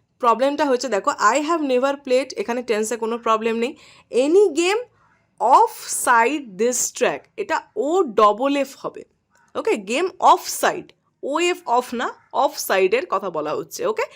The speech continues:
তাহলে সেই অনুযায়ী এখানে দেখো কী করেছে, আন্ডারলাইন করে দিয়েছে প্রত্যেকটা অপশানে, আন্ডারলাইন করে দিয়েছে। আন্ডারলাইন পোর্শনটা তোমাকে ফাইন্ড আউট করতে হবে যে কোথায় প্রবলেম আছে, ঠিক আছে? তাহলে এখানে অফ সাইড, তাহলে অপশন নাম্বার B will be the correct answer, game off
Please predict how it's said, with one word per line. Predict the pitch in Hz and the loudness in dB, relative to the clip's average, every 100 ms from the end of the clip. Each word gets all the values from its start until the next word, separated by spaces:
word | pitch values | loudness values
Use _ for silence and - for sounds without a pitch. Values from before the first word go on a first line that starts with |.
| - - - | -20 -20 -10
তাহলে | - 277 | -4 -2
সেই | 302 339 359 | 0 -2 -2
অনুযায়ী | 359 370 349 | -2 -2 -2
এখানে | 349 359 | -2 -2
দেখো | 359 370 | -2 -2
কী | 349 | -4
করেছে, | 349 339 - | -4 -4 -4
আন্ডারলাইন | - 262 302 320 330 311 | -2 0 0 0 -2 -2
করে | 269 233 | 0 0
দিয়েছে | 196 185 175 165 _ _ _ | 2 0 0 -12 _ _ _
প্রত্যেকটা | 240 226 233 233 | -6 -2 -2 -2
অপশানে, | 190 175 - 214 269 - - - _ _ _ - | -2 -2 -2 -2 -2 -6 -16 -20 _ _ _ -2
আন্ডারলাইন | 226 262 285 311 | 0 0 0 0
করে | 294 277 | -4 -4
দিয়েছে। | 320 415 | -2 0
আন্ডারলাইন | - 247 277 311 320 | 0 0 -2 -2 -4
পোর্শনটা | 302 294 339 359 | -6 -4 -4 -4
তোমাকে | 330 311 320 | -4 -4 -4
ফাইন্ড | 311 269 262 | -2 -4 -4
আউট | 277 | -4
করতে | 277 277 | -6 -8
হবে | 311 | -8
যে | 415 | -6
কোথায় | 277 214 302 | -6 -4 -4
প্রবলেম | 277 185 190 185 | -2 -2 0 -2
আছে, | 151 - | -6 -12
ঠিক | - 415 | -8 -6
আছে? | 370 | -4
তাহলে | 294 302 | -4 -6
এখানে | 339 359 | -8 -4
অফ | 254 339 - | 0 0 0
সাইড, | 339 349 | -4 -4
তাহলে | 330 302 | -4 -6
অপশন | 277 - | -6 -8
নাম্বার | 294 285 262 | -10 -8 -8
B | 233 | -8
will | 277 277 254 | -8 -8 -8
be | |
the | 269 | -8
correct | 269 262 262 247 | -6 -8 -6 -8
answer, | 247 277 _ _ - | -8 -12 _ _ -12
game | 190 262 294 | -4 -2 -2
off | - 233 | -4 -4